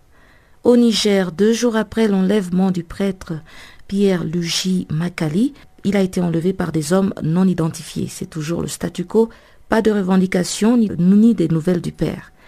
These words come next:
À la paroisse de Bamwanga, située à cent vingt-cinq kilomètres du Niamey, le religieux italien travaillait avec deux autres prêtres qui n'ont pas été inquiétés. L'un d'entre eux, John Arokia,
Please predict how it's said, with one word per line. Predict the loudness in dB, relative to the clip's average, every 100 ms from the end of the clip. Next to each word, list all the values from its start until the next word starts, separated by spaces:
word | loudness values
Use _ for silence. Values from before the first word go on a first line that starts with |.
| -20 -20 -6
À | 0
la | 0
paroisse | 0 -2 0 0 0
de | -2 -2
Bamwanga, | 0 0 0 -2 -4 -4 -6 -8
située | -12 -12 -10 -4 0 0
à | -2
cent | -4 -4
vingt-cinq | -4 -4 -6 -6
kilomètres | -6 -6 -6 -8
du | -10 -8 -6
Niamey, | -4 -2 0 0 -2 -10 -20 -20 -6
le | 2 4
religieux | 4 0 -2 0
italien | -2 -2 -4 -2 -2
travaillait | -4 -6 -4 -2
avec | -2 -4 -4
deux | -4 -4 -4
autres | -8
prêtres | -8 -6 -8 -8 -20 -20 -20 -14
qui | -2
n'ont | 0 0 -4 -6
pas | -4 -4 -6
été | -10 -6 -8 -6
inquiétés. | -8 -8 -8 -8 -10 -14 -16 -20 -14 -2
L'un | 0
d'entre | 2 0 -2 0
eux, | -2 -2
John | -4 0 0 -2 -6
Arokia, | -10 -8 -10 -8 -4 -4 -6